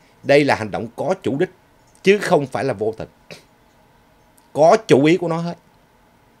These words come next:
Bao nhiêu ngày không chọn, chọn đúng ngày này.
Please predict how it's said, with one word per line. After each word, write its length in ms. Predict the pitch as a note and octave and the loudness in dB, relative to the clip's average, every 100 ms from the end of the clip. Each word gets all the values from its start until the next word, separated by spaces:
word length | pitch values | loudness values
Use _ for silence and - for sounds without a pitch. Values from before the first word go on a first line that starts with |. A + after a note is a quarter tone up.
| _ _ _ _ _ _ _ _ _ - | _ _ _ _ _ _ _ _ _ -8
Bao 220 | - E3 | 0 2
nhiêu 140 | E3 | 2
ngày 160 | D3+ A#2+ | 2 0
không 160 | D3 C#3+ | -2 -4
chọn, 260 | F#2+ A2+ | -6 -6
chọn 180 | B2+ A#2+ | -6 -6
đúng 140 | D3 | -6
ngày 120 | F3+ C3 | -8 -10
này. 140 | A#2 | -12